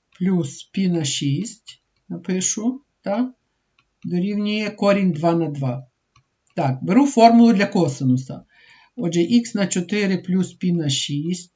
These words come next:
Та формула має плюс-мінус. А косинус корінь два на два я зразу підставлю, то буде пі на чотири плюс два пі ен.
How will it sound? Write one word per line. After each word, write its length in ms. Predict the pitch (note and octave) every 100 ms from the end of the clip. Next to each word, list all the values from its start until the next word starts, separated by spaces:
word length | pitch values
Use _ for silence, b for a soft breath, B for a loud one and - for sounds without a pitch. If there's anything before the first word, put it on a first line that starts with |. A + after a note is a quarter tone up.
| _
Та 160 | G#3
формула 520 | G#3+ G#3+ F#3 E3+ E3 E3+
має 420 | F3+ F3 D3 C#3
плюс-мінус. 1120 | C3+ F#3 A3+ A#3+ - F3+ E3+ D#3 E3 F3 - b b b _
А 180 | F#3 F#3
косинус 600 | - A#3 B3+ B3+ A#3+ A#3
корінь 340 | - G#3+ G#3+ F#3+
два 220 | F#3+ G3+
на 120 | F#3+
два 340 | E3 F#3 F3+
я 140 | E3+ E3
зразу 380 | E3 E3+ D#3+ C#3
підставлю, 520 | C#3+ - F3 D#3+ D#3
то 140 | E3
буде 200 | D3+ D#3
пі 200 | C3+ F#3
на 140 | E3 D#3+
чотири 580 | D#3+ C#3+ E3+ F3+ G#3
плюс 380 | G#3 F#3+ G3 F#3+
два 280 | D#3 F3+ F#3
пі 260 | - E3 D3
ен. 300 | C#3+ B2